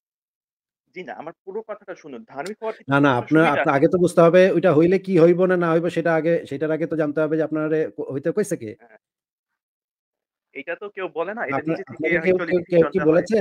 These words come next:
Speaker 2: আপনাকে কেউ বলেছে যে, "ভাই নাস্তিক হন, আসেন ভাই নাস্তিক হন।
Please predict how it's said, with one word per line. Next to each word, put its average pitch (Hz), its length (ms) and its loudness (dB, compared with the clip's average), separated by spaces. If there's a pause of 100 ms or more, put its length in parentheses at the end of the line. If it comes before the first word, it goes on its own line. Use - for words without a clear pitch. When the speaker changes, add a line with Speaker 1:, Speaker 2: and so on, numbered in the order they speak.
(100)
Speaker 2:
আপনাকে 143 320 -8
কেউ 156 180 0 (120)
বলেছে 151 320 -2 (100)
যে, 151 160 2
"ভাই 135 160 -2
নাস্তিক 131 340 -8
হন, 139 220 -2
আসেন 135 240 -8
ভাই 135 120 -4
নাস্তিক 127 320 -8
হন। 135 120 0